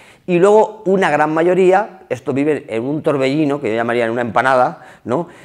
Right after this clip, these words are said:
informativa, en la que no se enteran de nada. Si a esto le, le añadimos, es decir, los bulos, las fake news, los engaños de los políticos y toda la paja, toda la basura y todo el ruido, desgraciadamente, una gran par-, este exceso de, de,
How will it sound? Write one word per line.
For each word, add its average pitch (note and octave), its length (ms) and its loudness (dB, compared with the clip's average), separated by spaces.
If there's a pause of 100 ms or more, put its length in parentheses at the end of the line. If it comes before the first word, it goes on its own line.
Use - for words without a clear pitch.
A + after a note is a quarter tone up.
(120)
informativa, B2 580 0
en C3+ 80 0
la A#2 100 2
que G#2 100 -4
no A#2+ 120 -4
se D3+ 100 -6
enteran D3 460 0
de C#3+ 80 0
nada. E3 380 2
Si - 180 -8
a G2 60 -2
esto A#2 140 -6
le, A2+ 220 -2
le A2+ 100 -4
añadimos, A#2 600 -2
es F#2 160 -4
decir, G2+ 100 -8
los F#2+ 760 -6
bulos, G#2+ 420 -2
las G2 160 -4
fake A#2 240 -2
news, B2 440 -4
los G2 220 -4
engaños A2+ 300 -4
de A#2+ 60 -2
los A#2+ 140 -2
políticos A#2+ 760 -6
y E2+ 80 -10
toda A#2 320 0
la A2+ 160 0
paja, F#2+ 420 -6
toda A2+ 180 0
la A#2 60 2
basura A#2 420 -2
y F#2+ 60 -6
todo A#2 200 -2
el A#2+ 60 0
ruido, C#3+ 380 -2 (420)
desgraciadamente, B2+ 800 0 (280)
una B2+ 180 0
gran B2+ 220 0
par-, C3 240 -2
este B2 300 -6
exceso C3 380 -4
de, G2+ 320 -2
de, G#2 760 -4